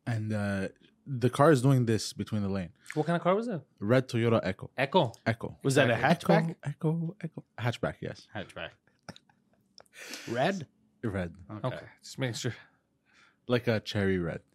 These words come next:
Speaker 2: Oh.
Speaker 1: Yeah.
Speaker 2: Not a strawberry red.
Speaker 3: Not a
Speaker 1: No.
Speaker 3: beet red.
Speaker 2: So if I, if, if I were to describe it as tomato red, I'd be wrong.
Speaker 1: Actually, it was more of a tomato red.
Speaker 2: Oh, so then I'd be correct. So
Speaker 1: Yeah.
Speaker 2: then why'd you say cherry red?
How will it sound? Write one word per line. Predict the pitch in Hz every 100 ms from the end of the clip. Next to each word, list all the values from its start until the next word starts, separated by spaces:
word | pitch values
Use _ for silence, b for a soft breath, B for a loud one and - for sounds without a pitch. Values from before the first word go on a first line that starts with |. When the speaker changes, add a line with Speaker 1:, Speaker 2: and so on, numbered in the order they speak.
| _ _ -
Speaker 2:
Oh. | 139 110 110 -
Speaker 1:
Yeah. | - -
Speaker 2:
Not | 143 135
a |
strawberry | - 127 117
red. | 110 110
Speaker 3:
Not | 117 107
a |
Speaker 1:
No. | -
Speaker 3:
beet | 107 -
red. | - - - b b b
Speaker 2:
So | -
if | 160 160
I, | 147
if, | 139 - -
if | 117
I | 110 135
were | 143
to | 131 - 139
describe | 120 - 131
it | 127
as |
tomato | - 135 131 135
red, | 135 135 131
I'd | 120
be | 120 117 113 98 -
wrong. | 120 123 113 104
Speaker 1:
Actually, | 156 - 190
it |
was | 135
more | 120 131 131
of | 113
a |
tomato | - 104 107 98
red. | 80 69 - _
Speaker 2:
Oh, | 269
so | - 143
then |
I'd | 123
be | 120
correct. | 113 156 151 -
So | 113
Speaker 1:
Yeah. | 143
Speaker 2:
then | 143
why'd | 139 135
you |
say | 139
cherry | 127 135 127
red? | 120 120